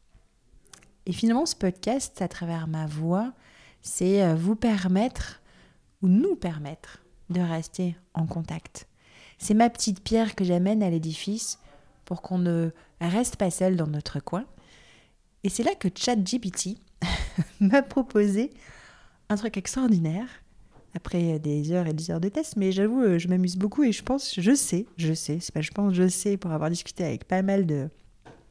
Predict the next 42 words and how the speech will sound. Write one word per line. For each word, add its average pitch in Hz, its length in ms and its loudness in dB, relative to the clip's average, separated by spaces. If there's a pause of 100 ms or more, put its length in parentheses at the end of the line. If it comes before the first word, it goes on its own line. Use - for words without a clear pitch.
(140)
radioprotectionnistes, 175 1000 0
que 180 100 2
je 160 100 0
ne 156 80 0
suis 160 180 -2
pas 240 160 0
la 180 140 0
seule. 170 280 -4
J'ai 170 120 4
pas 233 120 0
essayé 277 220 2
encore 208 220 0
de 196 60 2
lui 175 80 0
faire 165 200 -2
traduire 202 480 4
le 147 160 2
code 196 240 0
de 170 100 2
la 160 240 -2 (240)
santé 202 280 0
publique 185 340 0
en 170 120 0
anglais, 156 260 2
de 190 140 4
lui 160 100 -4
faire 170 180 -2
faire 220 160 0
un 180 120 2
zonage, 160 340 -4 (340)
mais 202 180 6
je 190 140 0
lui 175 140 2
ai 160 40 2
demandé, « 175 520 0
Chat 226 220 -4
G 185 160 -4
P 170 120 -8
T, 185 160 -6
donne-moi 190 540 2
des 160 360 0
idées. » 170 280 0